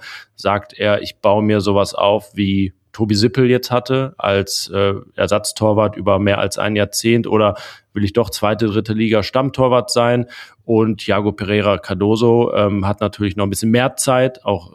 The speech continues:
sich selbst zu entscheiden. Da könnte man mit zwanzig Jahren, glaub ich, auch gut sagen, hey,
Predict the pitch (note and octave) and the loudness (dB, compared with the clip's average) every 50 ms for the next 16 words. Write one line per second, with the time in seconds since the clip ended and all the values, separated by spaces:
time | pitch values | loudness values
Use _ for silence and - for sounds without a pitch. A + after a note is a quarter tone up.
0 | G2 F#2 F#2 G#2 G2+ - C3 C#3+ C#3 - - - A#2+ A#2 A#2 - - B2 A#2 A#2 | -14 -6 -6 -6 0 2 2 2 2 -4 -10 -8 -6 -4 -4 -2 0 0 2 2
1 | A#2+ A#2 A2+ A#2 A#2 A#2 A#2 - - _ _ F#2 _ - - - _ - C#2+ - | 2 2 0 0 -2 -2 -2 -4 -10 _ _ -20 _ -20 -20 -14 _ -10 -10 -4
2 | - G2+ G#2 G#2 G#2+ G#2 G2 F#2+ G2 F#2+ - - G#2 G#2 G2+ - - - - G2 | 0 0 2 2 2 2 2 2 0 -2 -2 -2 -2 -2 -2 -4 -8 -4 -2 0
3 | G2 G2+ G2+ F2+ F#2+ F#2+ - F#2 F2+ F2 _ _ G#2+ G2+ - - G#2 F#2+ G2 G2 | 0 0 0 0 -2 -2 -2 -8 -12 -12 _ _ -8 -6 -2 -2 0 0 0 0
4 | G2+ G2 F2+ F2 F#2+ G2+ G#2 G2 - _ | -2 -4 -4 -2 -2 -2 -2 -2 -4 _